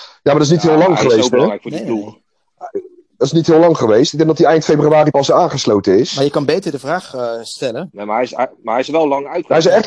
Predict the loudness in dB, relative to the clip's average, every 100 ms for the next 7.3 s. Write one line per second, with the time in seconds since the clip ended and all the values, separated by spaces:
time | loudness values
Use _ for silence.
0 | 2 4 2 2 2 2 0 0 -2 -8
1 | -4 -2 -2 -2 -6 -8 -16 -20 -18 -20
2 | -20 -8 -6 -2 0 0 -2 -6 -8 -10
3 | -10 -8 -8 -8 -8 -8 -12 -12 -10 -10
4 | -10 -10 -10 -6 -6 -6 -8 -8 -10 -12
5 | -12 -14 -14 -20 _ -20 -16 -14 -10 -2
6 | 0 0 -8 _ -10 -8 -6 -4 -2 0
7 | 2 0 0